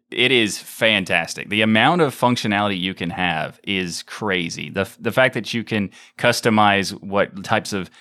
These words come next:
video search engines you use or the sources you get for music even, and so much more. Like, the,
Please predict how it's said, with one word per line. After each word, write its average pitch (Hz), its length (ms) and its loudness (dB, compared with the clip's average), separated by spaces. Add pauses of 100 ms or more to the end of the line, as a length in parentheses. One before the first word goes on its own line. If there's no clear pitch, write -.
(140)
video 107 500 4 (140)
search 104 280 0
engines 90 340 -2
you 87 140 -6
use 85 280 -4
or 82 120 -4 (240)
the 101 160 0
sources 113 380 0
you 107 100 2
get 107 220 0
for 104 120 -2
music 110 500 2
even, 85 340 -6 (300)
and 104 460 2
so 127 360 4
much 107 280 2
more. 90 220 -4
Like, 85 260 -6
the, 107 100 -6